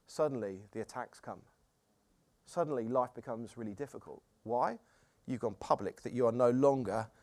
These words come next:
<laughs> those enemies have been defeated. And I think if you, I just wanna say, if you've never been baptized, get baptized.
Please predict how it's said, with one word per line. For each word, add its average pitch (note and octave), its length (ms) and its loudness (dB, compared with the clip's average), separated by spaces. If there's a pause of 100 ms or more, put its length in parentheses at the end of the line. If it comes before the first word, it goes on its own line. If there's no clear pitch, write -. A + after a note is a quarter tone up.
(140)
<laughs> - 260 -20
those G3 400 12
enemies D#3+ 380 6
have C#3 140 -4
been C#3 160 -4
defeated. - 680 -8 (2500)
And E3+ 120 10
I C#4 80 8
think F3+ 220 8
if F#3+ 140 4
you, A3 400 4
I - 60 2
just F#3+ 160 -2
wanna F#3+ 140 2
say, - 180 2
if - 160 0
you've E3+ 180 0
never E3+ 160 6
been D#3+ 160 2
baptized, E3+ 600 6 (400)
get G#3 140 2
baptized. F3 540 4